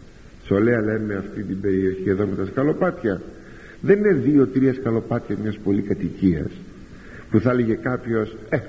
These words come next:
τι είναι και δύο-τρία σκαλοπάτια;" Τα αναφέρει κανείς πολύ εύκολα. Ξέρετε τι προϋποθέσεις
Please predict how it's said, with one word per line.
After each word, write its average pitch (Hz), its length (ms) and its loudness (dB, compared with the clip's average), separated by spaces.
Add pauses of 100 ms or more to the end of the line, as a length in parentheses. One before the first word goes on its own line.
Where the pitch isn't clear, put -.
(200)
τι 196 160 2
είναι 107 120 2
και 101 180 -4
δύο-τρία 95 500 0
σκαλοπάτια;" 90 720 -4 (460)
Τα 143 60 4
αναφέρει 127 360 2
κανείς 123 280 -2
πολύ 113 300 0
εύκολα. 90 460 -2 (720)
Ξέρετε 156 420 6
τι 156 140 -8
προϋποθέσεις 147 800 -2